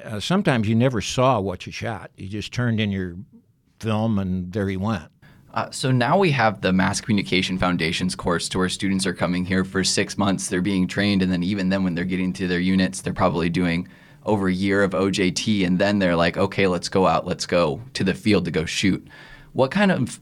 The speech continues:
Speaker 2: O J T or on-the-job training did you do once you arrived over in Vietnam?
Speaker 1: Well, it was mostly, "Here's your equipment, here's your rifle, and here's your ammo, and, uh, this is where we want you to go." Uh, so you,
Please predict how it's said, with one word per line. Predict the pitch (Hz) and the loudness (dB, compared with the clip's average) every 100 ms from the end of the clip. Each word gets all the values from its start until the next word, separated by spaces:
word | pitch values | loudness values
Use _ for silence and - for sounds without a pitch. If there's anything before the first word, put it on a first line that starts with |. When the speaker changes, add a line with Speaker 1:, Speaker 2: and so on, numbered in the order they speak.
| - | -4
Speaker 2:
O | 107 110 | 2 2
J | 113 101 | 4 2
T | - 104 | 2 2
or | 98 | 2
on-the-job | 95 95 95 101 90 | 4 2 4 4 2
training | - 98 98 92 | 0 2 4 2
did | 92 85 | 2 0
you | 98 | 0
do | 87 95 | 2 2
once | 87 90 90 | 4 0 0
you | 104 92 87 95 | 0 0 0 -2
arrived | 90 90 87 87 82 | 2 4 4 2 -2
over | - 98 92 | 0 0 2
in | 90 | -2
Vietnam? | 87 87 - 80 76 57 - - _ _ - _ _ - | 0 -2 -2 -4 -4 -6 -14 -20 _ _ -20 _ _ 2
Speaker 1:
Well, | 170 156 | 4 4
it | 160 | 2
was | 151 113 | 2 4
mostly, | 190 196 - 139 131 | 4 4 4 2 6
"Here's | 143 185 143 | 6 4 2
your | 123 | 0
equipment, | - 139 123 117 | 2 0 2 2
here's | 123 135 117 | 2 2 2
your | 107 | 4
rifle, | 113 107 107 98 | 4 4 0 -2
and | 101 | 2
here's | 104 101 | 2 2
your | 101 95 | 0 0
ammo, | 101 101 98 95 95 | 2 2 2 2 0
and, | 87 87 87 | -2 -4 -4
uh, | 92 90 92 | -4 -6 -6
this | 101 113 110 | -4 -4 -2
is | 92 | -2
where | 110 95 | -2 -2
we | 95 | -2
want | 98 92 | -2 -2
you | 101 | -4
to | 82 | -6
go." | - 90 - - - _ - - - _ _ - | -6 -4 -6 -10 -18 _ -20 -20 -20 _ _ -6
Uh, | 113 110 - - _ _ - | -2 0 -2 -16 _ _ -6
so | - 147 | 2 4
you, | 147 135 143 | 6 4 4